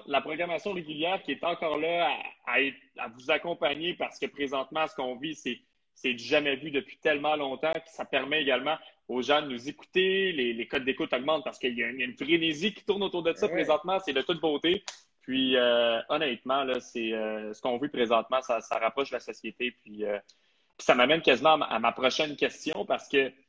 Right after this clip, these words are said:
Speaker 1: avec ce qui se passe présentement avec le Canadien, avec ce groupe de jeunes-là, mais là, avec un groupe de vétérans aussi qui performent depuis le début des séries, est-ce que les performances du Canadien, et je suis curieux de t'entendre en premier quand même là-dessus, est-ce que les performances du Canadien depuis le début des séries, cet engouement, cet engouement-là,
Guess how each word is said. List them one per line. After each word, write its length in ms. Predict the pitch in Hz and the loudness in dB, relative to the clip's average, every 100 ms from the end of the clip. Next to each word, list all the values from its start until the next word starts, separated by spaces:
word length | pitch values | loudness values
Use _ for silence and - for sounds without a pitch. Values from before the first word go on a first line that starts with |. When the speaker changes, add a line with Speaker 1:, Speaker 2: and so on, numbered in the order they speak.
| _ _ _ - | _ _ _ -10
Speaker 1:
avec 260 | 113 135 - | -2 -2 -4
ce 100 | - | -16
qui 120 | - | -8
se 60 | |
passe 240 | - 165 170 | 4 4 4
présentement 360 | 143 127 123 147 | 0 -4 -4 -6
avec 120 | 139 | -6
le 80 | 117 | -6
Canadien, 500 | 123 110 107 156 160 | -4 -6 -6 -4 -2
avec 180 | 135 | -2
ce 120 | - 107 | -4 -12
groupe 320 | 107 147 151 | -6 -6 0
de 120 | 127 113 | 0 0
jeunes-là, 580 | 143 151 156 175 185 | 0 -2 -2 -2 0
mais 140 | 170 147 | 2 2
là, 80 | 151 | 2
avec 240 | 135 127 | 2 0
un 100 | 110 | -4
groupe 240 | 107 143 | -4 -2
de 80 | 123 | 0
vétérans 640 | 110 107 147 160 156 185 165 | 0 0 -2 0 0 -2 -6
aussi 240 | - 185 | -10 -12
qui 160 | - - | -14 -6
performent 500 | - - - 175 165 | -4 -4 -2 -2 -2
depuis 200 | 127 139 | -2 -4
le 60 | |
début 260 | 131 135 156 | -4 -4 -2
des 140 | 143 | -4
séries, 500 | 123 131 127 151 196 _ _ _ _ _ - | -4 -4 -4 -4 -6 _ _ _ _ _ 0
est-ce 240 | 135 - | 0 0
que 220 | - 220 226 | 2 4 4
les 140 | 147 | 0
performances 840 | - 185 - 180 151 165 185 165 127 | -2 -6 -4 -6 -2 -4 -4 -10 -14
du 100 | - | -4
Canadien, 600 | 170 160 131 135 170 196 | -2 -2 -4 -4 -4 -4
et 240 | 143 143 139 | -2 0 0
je 120 | 143 | -2
suis 280 | 120 - 156 | -2 -10 -4
curieux 340 | 175 151 208 | -4 0 0
de 140 | 175 | 2
t'entendre 480 | 127 151 143 170 165 | 0 0 -2 -2 -2
en 60 | 139 | -2
premier 300 | 131 139 170 | -4 -6 -6
quand 140 | 151 | -4
même 160 | 131 156 | -4 -4
là-dessus, 360 | 131 - 196 180 | -6 -6 -2 0
est-ce 180 | 131 | 2
que 80 | - | 6
les 180 | 220 208 | 6 6
performances 720 | - 156 - 143 151 170 151 | 4 2 2 0 0 -2 -8
du 120 | - | -10
Canadien 500 | - 156 151 127 143 | -2 0 0 -2 -4
depuis 220 | 139 110 113 | -6 -6 -6
le 40 | |
début 220 | 120 139 | -6 -4
des 100 | 135 | -4
séries, 300 | 123 123 147 | -2 -2 -2
cet 240 | 151 117 151 | -2 0 0
engouement, 420 | 151 147 131 123 | 0 0 0 0
cet 240 | - 120 131 | -2 0 0
engouement-là, 480 | 139 139 123 175 | 2 4 6 4